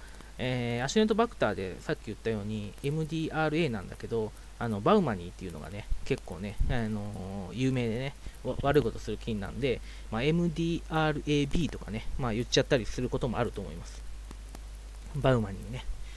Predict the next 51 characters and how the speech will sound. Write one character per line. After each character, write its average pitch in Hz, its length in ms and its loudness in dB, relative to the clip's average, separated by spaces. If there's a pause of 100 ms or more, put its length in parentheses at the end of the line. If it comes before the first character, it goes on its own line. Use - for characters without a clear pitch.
(380)
ま 110 80 -2
あ、 - 40 -4
そ - 120 0
う 175 40 4
い - 20 4
う 175 40 0
感 175 140 2
じ 190 80 -2
か 175 80 0
な。 196 180 4 (420)
特 135 180 6
に 107 120 6
重 113 180 4
要 110 60 8
な 107 100 4
の 98 80 0
は。 - 100 -4
そ - 120 6
れ 202 80 10
で 196 80 4
ね、 190 220 6 (340)
え 117 280 2
ー、 - 80 -2
こ 214 140 6
う 214 60 6
い 220 40 2
う 208 80 4
ね、 190 280 0
あ 139 180 -2
の 110 280 -2 (360)
ー、 113 40 -4
な 127 80 0
ん 110 60 0
だ 101 60 -2
ろ - 140 -4 (1000)
う、 147 60 0
え 113 320 4
ー、 - 20 -10
そ 117 80 0
の、 104 160 0 (280)
ど - 100 6
こ - 100 10
で 117 100 8
感 113 240 2
染 110 180 0
症 101 180 -2
を - 20 -6
起 - 60 -8
こ 101 80 -2
す - 100 -10
か、 - 120 -6